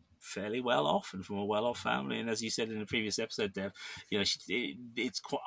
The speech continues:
it is entirely possible she doesn't have to do anything to work for a living, hence why she can just be a small town D J and still have the life that she has. And so just maybe,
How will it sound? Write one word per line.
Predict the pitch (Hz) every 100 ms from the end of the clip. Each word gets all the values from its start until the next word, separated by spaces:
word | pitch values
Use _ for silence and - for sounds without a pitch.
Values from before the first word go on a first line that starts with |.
| 143
it | 151
is | 156 139 131
entirely | 123 135 117 110
possible | 120 113 110
she | 101
doesn't | 107 107
have | 104
to | -
do | 104 107
anything | 104 104 98
to | 110
work | 98
for | 92
a | 107
living, | 104 104 98 - -
hence | - 101 -
why | 107
she | -
can | 107 98 98 _ _ _
just | 104 - - - -
be | 104 104
a |
small | - 107 113
town | 107 98
D | 104
J | 104
and | 92 98
still | - 107 - _ - - _ _
have | - 107 110
the | 98
life | 98 104
that | -
she | 110 117
has. | 143 113 107
And | 104
so | 110
just | 113 107
maybe, | 107 107 120 120 104 95 98